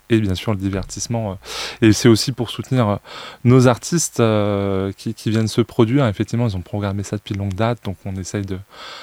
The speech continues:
voilà, trouver des compromis et de, de permettre à ce que tout le monde s'y retrouve, et les participants,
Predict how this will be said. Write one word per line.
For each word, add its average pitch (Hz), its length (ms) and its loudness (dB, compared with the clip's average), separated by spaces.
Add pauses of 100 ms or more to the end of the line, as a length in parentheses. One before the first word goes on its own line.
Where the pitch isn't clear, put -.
(180)
voilà, 90 180 0
trouver 110 300 2
des 107 120 2
compromis 117 720 0
et 104 60 0
de, 90 400 -2 (540)
de 104 80 2
permettre 98 440 0
à 95 40 -2
ce - 80 -6
que - 100 -6
tout - 140 -6
le 98 60 -2
monde 101 100 -2
s'y - 120 -8
retrouve, 107 320 -4 (320)
et 110 100 8
les 98 160 4
participants, 107 800 -4